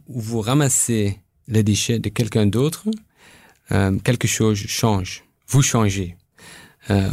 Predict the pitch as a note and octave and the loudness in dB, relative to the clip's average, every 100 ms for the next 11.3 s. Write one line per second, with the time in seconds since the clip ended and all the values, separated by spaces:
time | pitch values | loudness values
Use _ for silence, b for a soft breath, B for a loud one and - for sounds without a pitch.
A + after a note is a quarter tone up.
0 | F2 G#2 A2 A#2+ A2 - A2 G2+ F#2+ A2 | -2 0 2 4 4 2 2 2 0 -2
1 | D3+ D#3+ - - G#2+ G2+ G2+ B2 A2+ G#2 | -2 -4 -6 -4 0 0 2 4 2 2
2 | B2 - A2 G2+ A2 G2+ G2 G2 - A2 | -2 -2 -4 -4 -4 -4 -4 -4 -2 0
3 | A2 G#2 - _ _ - - - A#2+ - | 2 0 -4 _ _ -10 -8 -4 -2 -2
4 | - - - B B B B B G#2+ G2+ | -6 -20 -18 B B B B B 2 4
5 | G2 G2 G2 - - G#2+ G2+ C3+ C#3 C3 | 4 2 0 -6 -2 0 2 4 2 2
6 | A2+ A2+ - A2 G2+ G2+ G#2 G#2+ G2+ G#2 | -2 0 0 -2 -4 -2 2 2 2 -2
7 | A#2+ G#2 G#2+ G#2+ D3+ D3 A2 C#3+ - - | 0 0 0 2 4 4 2 0 -4 -14
8 | - _ - G2+ G2 - - A#2 A#2 C3 | -14 _ -8 -6 -6 -6 2 2 2 2
9 | B2+ G#2+ G#2+ G#2 A#2 G#2+ G#2 - G2+ - | 2 2 0 0 2 2 0 0 0 0
10 | - A#2+ - G#2+ G#2 G2+ G2+ G2 F#2+ F#2+ | 0 -2 -2 0 0 0 -2 -2 -2 -4
11 | F#2+ F#2 - | -6 -8 -8